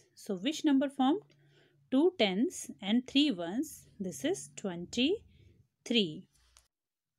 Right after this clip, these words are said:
Now tell which number is this? You can see three beads on tens place and two beads on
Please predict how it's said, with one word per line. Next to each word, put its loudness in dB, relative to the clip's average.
Now -4
tell -2
which 0
number 0
is -8
this? -4
You -4
can -2
see 0
three 4
beads 0
on -2
tens -2
place -2
and 4
two 2
beads -2
on 2